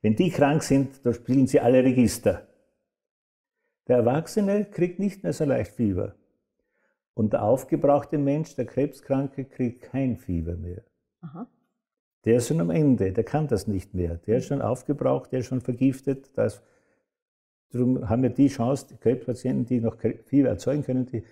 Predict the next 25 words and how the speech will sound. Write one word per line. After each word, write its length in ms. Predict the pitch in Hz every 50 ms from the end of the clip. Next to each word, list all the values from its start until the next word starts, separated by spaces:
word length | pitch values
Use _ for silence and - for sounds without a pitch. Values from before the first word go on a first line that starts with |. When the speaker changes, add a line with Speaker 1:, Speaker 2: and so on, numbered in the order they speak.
| _ _ -
Speaker 1:
haben 140 | 110 110
noch 100 | 117 107
eine 80 | 92 107
Chance 280 | - - 107 113 113 -
zu 100 | - 120
genesen. 480 | 123 135 160 175 165 117 - 98 87 - _ _ _ _ _ _ _ -
Speaker 2:
Mhm. 240 | 202 202 202 202 208 -
Speaker 1:
Aber 140 | 101 95 104
bei 80 | 101 95
vielen 280 | - 127 139 151 147
ist 160 | 139 120 - -
das 80 | 110
endgültig 540 | - 123 135 151 - 156 143 143 147 139 131
bereits 340 | - 123 123 123 - - -
verloren, 440 | - 147 143 139 139 120 101 87 85
das 140 | 90 95
ist 280 | - - 87 - - - _ _ _ _ _ _
vor-, 320 | _ - 110 113 113 104 92
vorbei. 400 | - - 104 104 92 82 85 - - _ _ _ _ _ _ _ _ _ _ _ _ _ _
Und 120 | - 113 -
Kinderkrankheiten 680 | - 175 202 202 180 190 - 170 165 165 151 151 151
sind 240 | - - 160 165 165
nichts 260 | 165 170 165 165 -
anderes 480 | - 123 120 143 165 170 170 160 - -
als 360 | 117 123 131 127 - - -